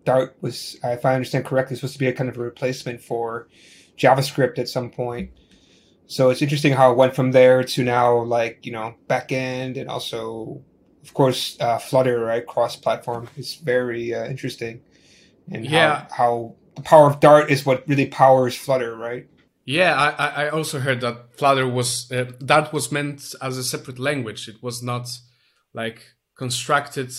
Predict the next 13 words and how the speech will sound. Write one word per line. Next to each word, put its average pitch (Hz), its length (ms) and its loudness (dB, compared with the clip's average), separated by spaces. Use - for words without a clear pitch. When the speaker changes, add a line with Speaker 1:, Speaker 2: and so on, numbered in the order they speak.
Speaker 2:
with 127 180 -10
Flutter 131 320 -2
in 120 100 -2
mind. 131 500 -4
It 123 120 -12
was 123 180 -6
constructed 127 760 -6
separately 123 680 -8
and 110 220 -8
then 117 420 -4
reused 123 480 -8
as 104 140 -12
a, 104 220 -12